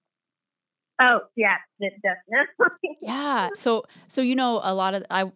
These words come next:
Speaker 2: I do a lot of work with teachers. Um, and one of the things I always say is, like, it, it, you might think it's, like, a good practice to get everybody participating,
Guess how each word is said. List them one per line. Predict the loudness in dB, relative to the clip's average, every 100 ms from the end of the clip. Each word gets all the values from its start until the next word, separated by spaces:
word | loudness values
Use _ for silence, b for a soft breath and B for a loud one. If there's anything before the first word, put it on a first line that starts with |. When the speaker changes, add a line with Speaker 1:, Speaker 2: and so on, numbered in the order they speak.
| -6
Speaker 2:
I | -4 -4
do | -4
a |
lot | -2 -2
of | -2
work | -6 -10
with | -14
teachers. | -12 -10 -10 -10 -10 -14 -12
Um, | -8 -8 -10 -12 -14 -6
and | -4
one | -4
of | -6
the | -6
things | -6 -6
I | -6
always | -6 -6 -6
say | -6 -4 -6
is, | -8
like, | -10 -10 -12 -20 -16
it, | -12 -8
it, | -10 -10
you | -14
might | -8 -6 -6 -6
think | -6 -8 -10
it's, | -10 -6 -8 -8
like, | -12 -12
a |
good | -8 -4 -4 -6 _ _ _ -6
practice | -6 -4 -6 -8
to | -8
get | -6 -6
everybody | -6 -6 -6 -6 -8 -10 -12 _ _ _
participating, | -12 -8 -8 -6 -4 -4 -4 -6